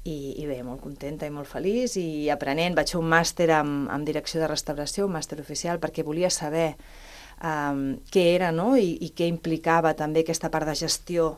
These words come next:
de darrere una sala o de darrere un restaurant, i a partir d'aquí per poder també, doncs, complementar tota la formació de sommelleria.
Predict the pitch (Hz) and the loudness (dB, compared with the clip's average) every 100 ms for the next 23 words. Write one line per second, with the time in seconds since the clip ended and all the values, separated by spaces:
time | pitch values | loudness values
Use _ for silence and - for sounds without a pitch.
0 | - - 165 160 160 160 151 - 190 180 | -8 -8 -4 -2 -2 -4 -6 -4 -2 0
1 | 170 156 151 151 147 143 - 151 151 202 | 0 0 -4 -4 -4 -6 -6 -6 -4 -2
2 | 277 330 - - - - - - 190 165 | -4 -6 -14 -18 -18 -14 -12 -10 -8 -6
3 | 156 143 - 147 156 151 160 170 170 160 | -6 -6 -6 -8 -6 -4 -4 -4 -4 0
4 | 151 151 165 156 165 190 180 156 151 156 | 0 0 -2 0 0 0 -4 -6 -4 -4
5 | 147 143 156 165 160 - 147 143 147 147 | -4 -4 -2 -2 -4 -4 -8 -6 -6 -6
6 | 170 156 139 123 123 | -6 -6 -6 -6 -8